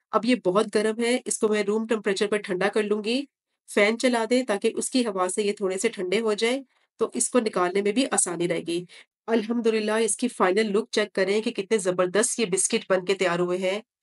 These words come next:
इतने खस्ता ये बिस्किट बनते हैं और इसका जायका तो मैं आपको क्या बताऊं, ये आप मेरी रेसिपी ट्राई करेंगे तो तभी आपको पता चलेगा। बहुत ही आसान तरीके से मैंने आपको समझाया है। उम्मीद करती हूँ step by step आपको ज़रूर समझ आ गया होगा।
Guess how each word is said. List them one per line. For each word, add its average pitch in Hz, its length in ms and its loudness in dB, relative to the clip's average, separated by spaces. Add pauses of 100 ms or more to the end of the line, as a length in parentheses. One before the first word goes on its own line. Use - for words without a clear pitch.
(220)
इतने 247 300 0
खस्ता 202 360 0
ये 247 160 2
बिस्किट 196 340 -2
बनते 185 340 -2
हैं 220 240 -2
और 196 160 -4
इसका 220 260 -2
जायका 180 420 -2
तो 220 120 -4
मैं 196 100 0
आपको 180 240 -2
क्या 180 200 -2
बताऊं, 185 360 0
ये 208 240 0
आप 185 220 -2
मेरी 190 140 0
रेसिपी 185 380 -2
ट्राई 185 240 0
करेंगे 202 440 0
तो 233 160 -4
तभी 196 280 0
आपको 175 240 -2
पता 165 200 -6
चलेगा। 160 500 -6 (540)
बहुत 226 220 2
ही 277 100 0
आसान 202 360 0
तरीके 226 340 -2
से 226 120 0
मैंने 220 160 -2
आपको 214 220 -4
समझाया 202 480 -2
है। 214 180 0 (100)
उम्मीद 202 280 -2
करती 208 340 -2
हूँ 226 120 0
step 202 280 0
by 196 160 0
step 208 280 0
आपको 240 440 0
ज़रूर 202 320 0
समझ 180 280 0
आ 160 100 0
गया 165 160 -4
होगा। 156 320 -6